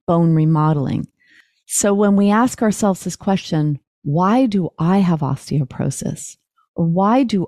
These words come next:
I have osteopenia?" Let's look at the causal factors,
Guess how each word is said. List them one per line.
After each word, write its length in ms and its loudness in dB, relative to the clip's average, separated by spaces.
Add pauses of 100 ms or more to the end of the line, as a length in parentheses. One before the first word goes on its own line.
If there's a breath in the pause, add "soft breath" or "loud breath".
(100)
I 220 2
have 220 2
osteopenia?" 1120 -2 (500 soft breath)
Let's 340 -2
look 300 -2 (100)
at 300 0
the 140 -4 (100)
causal 640 -2
factors, 920 -4